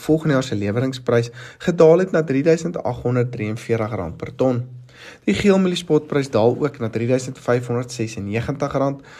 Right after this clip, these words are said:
terwyl die Julie vierentwintig prys daal na drie duisend agthonderd aggeveertig rand. Die sojaspotprys het egter gestyg en verhandel nou op nege duisend tweehonderd vyfensewentig rand per ton, met die Mei vierentwintig prys hoër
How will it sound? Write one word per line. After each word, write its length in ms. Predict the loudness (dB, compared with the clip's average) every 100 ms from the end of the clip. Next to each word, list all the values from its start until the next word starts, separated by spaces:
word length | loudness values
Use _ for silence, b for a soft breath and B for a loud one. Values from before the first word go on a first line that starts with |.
| B _
terwyl 320 | 6 8 6
die 80 | 2
Julie 380 | 0 2 2 0
vierentwintig 640 | -2 -2 -2 -2 -4 -4 -6
prys 240 | -6 -4 -2
daal 160 | -2
na 160 | -4 -6
drie 160 | -4
duisend 460 | -2 -2 -2 -10 -4
agthonderd 500 | -4 -2 -2 -2 -6
aggeveertig 640 | -8 -12 -4 -4 -4 -6
rand. 280 | -10 -12 -16 B B B B B -10
Die 100 | -8
sojaspotprys 880 | 0 6 6 6 -2 -4 0 -2 0
het 100 | -2
egter 300 | -4 -6 -8
gestyg 540 | -8 0 6 6 4 -4
en 80 | -6
verhandel 440 | -2 0 0 0
nou 80 | 2 0
op 80 | -2
nege 240 | -2 -2
duisend 440 | -2 -2 -4 -8 -6
tweehonderd 500 | -2 0 0 -2 -4
vyfensewentig 1000 | -4 -4 -6 -8 -2 0 2 0 -2 -2
rand 220 | -4 -4 -6
per 140 | -8 2
ton, 240 | 2 2 -4 B B B 0
met 140 | 4
die 80 | 4
Mei 340 | 4 4 4 4
vierentwintig 800 | 0 0 0 -2 -2 -2 -4 -8 -2
prys 300 | 0 -2 -4
hoër 400 | 0 4 4